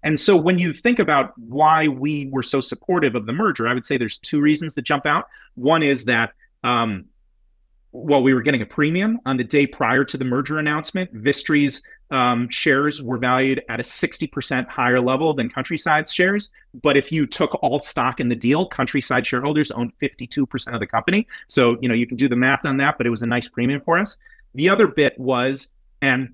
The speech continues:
the more important bit, was that Vistry's management team is terrific. And I, I'm sure, you know, you feel the same way, but, you know, the one thing you learn in investing is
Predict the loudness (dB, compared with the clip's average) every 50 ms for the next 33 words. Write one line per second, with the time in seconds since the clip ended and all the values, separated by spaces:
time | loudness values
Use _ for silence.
0 | -12 -6 -2 0 0 2 2 2 0 2 2 2 2 2 0 -2 0 0 0 -2
1 | -4 -6 -2 -2 -2 0 0 -2 -4 -2 _ -2 -2 -2 0 0 0 2 2 0
2 | 0 2 2 0 0 0 -2 -4 -4 -4 -4 -2 0 0 0 -2 0 0 2 2
3 | 2 0 -4 -10 _ _ -8 -4 -2 0 0 -2 -4 -4 -12 -16 _ -20 _ _
4 | -20 -20 _ _ 0 2 2 2 2 0 -2 -6 _ _ _ _ -4 -2 -2 0
5 | 0 0 0 0 2 4 6 6 6 4 0 -4 -10 _ -6 -2 0 0 2 2
6 | 0 0 2 2 2 2 2 0 -2 0 0 2 2 2 2 4 2 2 0 0
7 | -4 -4 -4 -6 -16 -20 _ _ _ -4 -4 -2 -2 0 0 0 0 0 -2 -2
8 | 0 0 0 2 2 2 2 2 2 0 0 0 0 0 -2 -2 -2 -4 -4 -2
9 | -2 0 0 -2 -2 -6 -10